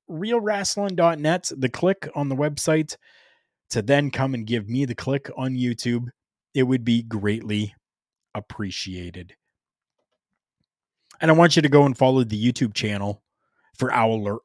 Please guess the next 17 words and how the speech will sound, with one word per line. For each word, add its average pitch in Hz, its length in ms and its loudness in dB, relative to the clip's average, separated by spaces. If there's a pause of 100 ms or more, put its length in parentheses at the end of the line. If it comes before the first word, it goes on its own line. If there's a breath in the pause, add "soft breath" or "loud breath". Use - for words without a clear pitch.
our 139 380 4
local 120 440 -2
establishment. 101 640 -6
youtube 139 320 -2
dot 123 240 -2
com 120 320 -6
slash 107 400 -6 (100)
our 113 420 -4
local 110 580 -4
establishment 110 880 -2
is 98 120 -6
where 107 100 -2
you're 104 200 -2
gonna 104 120 -4
go 104 140 0
for 104 140 -8
that. 110 320 -4